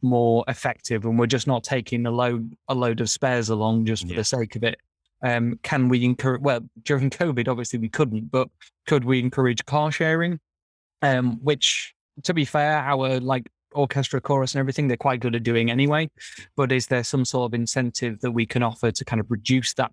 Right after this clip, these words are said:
Speaker 1: bit? And that's, I guess that's one element that maybe sometimes gets a bit overlooked, or, like, people kind of think,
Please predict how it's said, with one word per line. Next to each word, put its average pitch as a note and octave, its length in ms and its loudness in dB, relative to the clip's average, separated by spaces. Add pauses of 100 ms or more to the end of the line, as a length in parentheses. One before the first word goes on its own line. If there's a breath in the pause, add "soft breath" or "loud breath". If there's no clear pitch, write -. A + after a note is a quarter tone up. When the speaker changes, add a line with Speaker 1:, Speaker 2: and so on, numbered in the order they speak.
Speaker 1:
bit? - 200 -10 (480)
And C#3 200 2
that's, - 380 -2 (220)
I D#3 60 0
guess D3+ 200 0
that's C#3+ 240 0
one C3+ 440 2
element B2 400 -2 (240)
that C3+ 200 -2
maybe C3 640 0
sometimes B2 720 0
gets - 380 -6
a B2 40 -2
bit A#2+ 220 0 (520)
overlooked, D#3 1160 2
or, D3 220 4
like, C3+ 280 0
people D3 340 0
kind C#3 220 -2
of C3 80 -2
think, C3+ 320 0